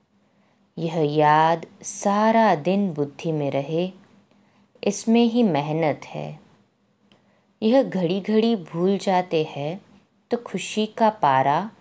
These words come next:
डल हो जाता है। बाबा सावधान करते हैं कि बच्चे देही अभिमानी होकर बैठो, अपने को आत्मा समझो। अभी आत्माओं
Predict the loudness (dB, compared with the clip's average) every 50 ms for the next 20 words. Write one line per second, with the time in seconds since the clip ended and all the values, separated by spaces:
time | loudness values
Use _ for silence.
0 | _ _ _ _ _ _ _ _ -6 -2 2 2 2 2 2 0 -2 -4 -4 -2
1 | -2 0 0 -2 -2 -2 -4 -4 -4 -6 -10 -14 -14 -14 -16 -18 -20 _ _ _
2 | _ _ _ _ _ _ _ _ _ _ _ _ _ _ -10 -6 -4 -4 -2 -2
3 | -2 -2 -2 -4 -6 -6 -4 -4 -2 -2 -2 -2 -2 -4 -8 -8 -8 -6 -6 -4
4 | -6 -6 -4 -4 -4 -4 -6 -6 -6 -6 -6 -6 -6 -6 -6 -4 -4 -6 -8 -12
5 | _ _ _ _ _ _ _ _ _ -8 -8 -4 -2 -2 -2 -2 -4 -8 -6 -4
6 | -2 -2 -2 -2 -4 -6 -12 -20 _ _ _ _ _ _ _ _ _ _ _ -14
7 | -4 2 2 4 4 4 2 0 0 0 -2 -6 -8 -6 -6 -6 -6 -4 -4 -2
8 | -2 0 2 2 2 0 -2 -6 -10 -6 -4 -2 -2 -2 0 -2 -2 -2 -4 -6
9 | -10 -12 -12 -12 -12 -14 -20 _ _ _ _ _ _ _ _ _ _ _ _ _
10 | -20 -10 -4 -4 -4 -4 -4 -2 -2 0 0 -2 -2 -4 -2 -2 -2 -2 -6 -10
11 | _ _ _ _ _ _ _ _ _ _ _ -2 -2 -2 -2 -2 -2 -2 0 0
12 | 0 0 -2 -6 -6 -6 -6 -8 -8 -8 -10 -10 -10 -10 -10 -12 -12 -16 -20 _
13 | _ _ _ _ _ _ _ _ _ _ _ _ _ _ _ _ _ -6 -4 -2
14 | 0 0 -2 -2 -2 0 0 0 -2 -4 -6 -4 -2 0 0 0 -2 -4